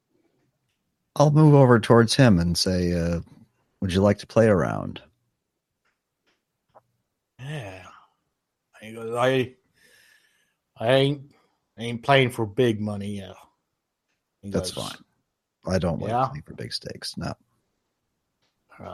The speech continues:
Speaker 2: right. Uh, I don't, I don't know ya, but, uh, I'll, uh, let's start off at the minimum, uh, at a copper apiece, yeah?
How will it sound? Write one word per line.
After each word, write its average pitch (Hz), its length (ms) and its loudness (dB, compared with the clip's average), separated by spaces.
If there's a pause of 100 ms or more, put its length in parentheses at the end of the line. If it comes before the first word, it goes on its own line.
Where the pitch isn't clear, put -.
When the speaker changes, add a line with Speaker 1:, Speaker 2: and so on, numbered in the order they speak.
Speaker 2:
right. 90 200 -20 (400)
Uh, 92 260 -14 (1400)
I 107 100 -6
don't, 123 140 2
I 127 140 4
don't 143 240 2
know 131 220 2
ya, 117 200 -2 (360)
but, 107 200 -8
uh, 101 380 -14 (1120)
I'll, 107 300 -6
uh, 101 360 -4 (1080)
let's - 120 -8
start 123 200 2
off 117 200 -2
at 110 80 -12
the 113 60 -6
minimum, 113 480 -4
uh, 101 160 -8 (420)
at - 140 -14
a - 40 -16
copper 107 440 -4
apiece, - 440 -14
yeah? 123 300 -4